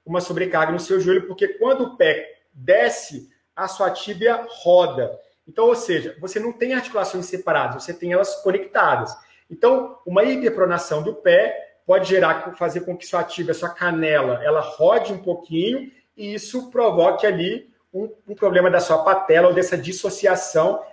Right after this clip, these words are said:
da canela com o fêmur que tá aqui em cima, certo? Então, assim, o que a gente tem é fatores de risco, que são,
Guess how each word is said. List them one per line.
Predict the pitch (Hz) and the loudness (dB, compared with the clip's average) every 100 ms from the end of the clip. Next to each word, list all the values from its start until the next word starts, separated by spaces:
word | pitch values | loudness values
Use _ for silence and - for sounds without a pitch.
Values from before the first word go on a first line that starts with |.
| _ | _
da | 131 160 | -2 -2
canela | - 175 160 156 180 | 0 0 2 2 2
com | - 190 | -2 -6
o | 202 | -6
fêmur | - 165 175 | -4 -4 -4
que | 170 | -6
tá | 180 | -4
aqui | 165 220 | -4 -6
em | |
cima, | 226 - 190 143 113 | -12 -8 -6 -6 -8
certo? | - 147 190 - - _ _ _ _ | 0 2 2 -2 -14 _ _ _ _
Então, | - 240 | -6 -2
assim, | 240 233 170 165 | -2 -4 -4 -4
o | |
que | 185 | -4
a | |
gente | 190 - | -6 -6
tem | 226 220 185 | -2 0 0
é | 127 - - _ _ | -2 -6 -18 _ _
fatores | - 170 220 247 | -4 0 2 2
de | 226 | 0
risco, | 185 147 165 208 - 254 269 - _ _ | -2 -2 -2 -4 -6 -8 -8 -14 _ _
que | 165 165 | -2 -2
são, | 160 - 165 139 120 | 0 2 2 2 -4